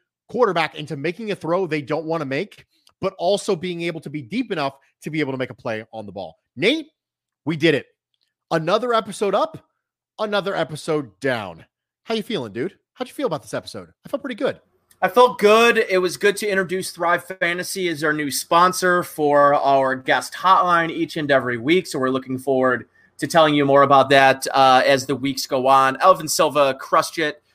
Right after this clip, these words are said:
Speaker 2: Um, I'm a big Evan Silva fan, so having him on, getting to talk a little fantasy outlook, getting to hear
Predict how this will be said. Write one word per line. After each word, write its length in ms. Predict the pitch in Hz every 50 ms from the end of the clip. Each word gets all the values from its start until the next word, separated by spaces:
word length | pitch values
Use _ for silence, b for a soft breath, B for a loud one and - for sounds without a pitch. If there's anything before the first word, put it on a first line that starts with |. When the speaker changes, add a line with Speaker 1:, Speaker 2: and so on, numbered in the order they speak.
| _ _ -
Speaker 2:
Um, 400 | 143 143 139 135 135 135 131 131
I'm 120 | - 185 196
a 60 | 190
big 180 | 151 175 156 165
Evan 240 | 160 151 156 151
Silva 280 | 143 - 156 143 135 131
fan, 440 | - - - 151 147 147 143 139 131
so 160 | - 151 135
having 320 | 139 151 151 147 151 143
him 200 | 139 147 143 135
on, 220 | 135 131 135 131 127
getting 160 | 139 147 139
to 120 | 135 -
talk 220 | - 147 135 135 -
a 40 | 131
little 200 | 135 131 123 123
fantasy 480 | - 147 135 131 135 127 - - 135
outlook, 340 | 127 127 123 135 131 131 131
getting 200 | 147 139 143 139
to 80 | 131 127
hear 460 | 127 - 143 135 131 127 123 120 -